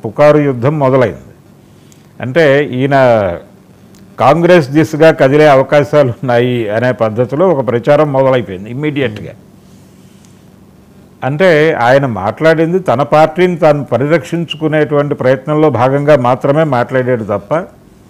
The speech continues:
ఇంకొక పార్టీలో చేరాలి అనేటువంటి ప్రోగ్రామ్ డిజైన్ చేసుకుని విమర్శ చేస్తున్నట్టుగా లేదు. ఒకవేళ అదే అయి ఉంటే ఇంకొంచెం హార్ష్గా మాట్లాడి ఉండేవాడు ఆయన.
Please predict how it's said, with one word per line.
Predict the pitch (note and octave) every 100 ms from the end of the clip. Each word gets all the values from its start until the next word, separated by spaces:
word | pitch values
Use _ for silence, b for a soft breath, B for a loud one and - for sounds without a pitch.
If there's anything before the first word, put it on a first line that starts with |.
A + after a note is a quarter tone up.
| b b b b b -
ఇంకొక | A#2+ D3 E3+
పార్టీలో | C#3+ D3+ D#3 F3+ F3+
చేరాలి | F3+ C3 D3 D3+ D#3+ D#3+
అనేటువంటి | D#3+ D#3 D3+ D3+
ప్రోగ్రామ్ | C3+ B2+ C#3+ D3 D#3+ C3+
డిజైన్ | B2 D3 E3 D#3+
చేసుకుని | D#3 - E3 D3+
విమర్శ | C3+ C#3+ B2+ C3+
చేస్తున్నట్టుగా | C3+ C3+ - C#3 A2+ C#3 D3
లేదు. | A#2 G2 C2 - - b b b b b b -
ఒకవేళ | A#2 C3+ F3
అదే | C#3+ B2 F3
అయి | F3+ F3
ఉంటే | E3+ F#3+
ఇంకొంచెం | D#3+ D3+ E3 D#3+ D#3
హార్ష్గా | B2 C#3+ - F3 E3
మాట్లాడి | D3 F3+ E3 D3+
ఉండేవాడు | C#3+ C3 A2+
ఆయన. | F2